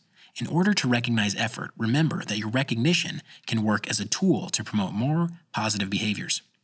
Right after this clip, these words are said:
Find small ways your child is making an effort and let them know you see them. Build celebrations into your routine. For example, after your child recovers from a time of frustration faster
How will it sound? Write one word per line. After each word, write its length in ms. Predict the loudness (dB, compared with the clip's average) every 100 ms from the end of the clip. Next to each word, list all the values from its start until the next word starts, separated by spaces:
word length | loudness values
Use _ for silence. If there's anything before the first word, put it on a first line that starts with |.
| _ _
Find 400 | -4 2 4 6
small 380 | 4 4 4 4
ways 340 | 2 2 -2
your 80 | -2
child 280 | -2 0 0
is 60 |
making 300 | 0 0 2
an 80 | 2
effort 320 | 0 0 -6 -6
and 120 | -2
let 200 | -2 0
them 160 | 0 2
know 100 | 2
you 160 | 2
see 220 | 2 2 0
them. 160 | -2 -10 _ _ _ _ _ _ -2
Build 240 | 2 4
celebrations 640 | 4 2 2 2 2 2 0
into 180 | 0 0
your 140 | 0
routine. 500 | 0 0 -2 -4 -6 -16 _ _
For 140 | -2
example, 480 | 0 2 2 -2 -8 _ _ -20 -20 _
after 240 | -2 0 2
your 120 | 0
child 280 | 2 2 2
recovers 440 | 0 0 0 0
from 120 | 0
a 60 | 0
time 400 | 0 0 0 0
of 80 | -4
frustration 680 | -2 -2 -2 -2 0 -2 -4
faster 600 | -4 0 0 0 -4 -10